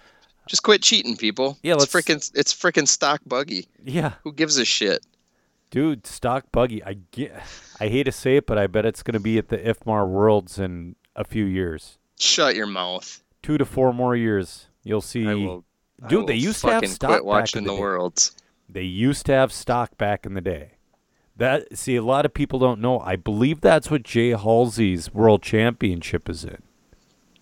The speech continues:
Speaker 1: That would, that would drive me nuts a little bit.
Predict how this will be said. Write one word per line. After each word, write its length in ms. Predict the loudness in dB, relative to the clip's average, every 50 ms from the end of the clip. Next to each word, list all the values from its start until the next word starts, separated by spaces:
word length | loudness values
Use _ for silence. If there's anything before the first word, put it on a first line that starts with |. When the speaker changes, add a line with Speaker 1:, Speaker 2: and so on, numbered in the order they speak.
| -20 _ _ _ _ _ _ _ _ _ _ _ _ _ 0 0 0 0 -4 -20 -20 -20 -20 -20 _ _ _ _ _
Speaker 1:
That 120 | 6 8 8
would, 320 | 8 6 4 0 -8 -10 -10 -10 -2
that 160 | 2 4 4
would 160 | 4 2 0
drive 260 | 0 0 0 0 0 0
me 140 | -4 -8
nuts 520 | -6 -4 -4 -4 -2 2 4 4 4 4 0 _ _ -10 -4
a 40 | -2
little 220 | 0 0 0 0
bit. 280 | 0 2 2 2 2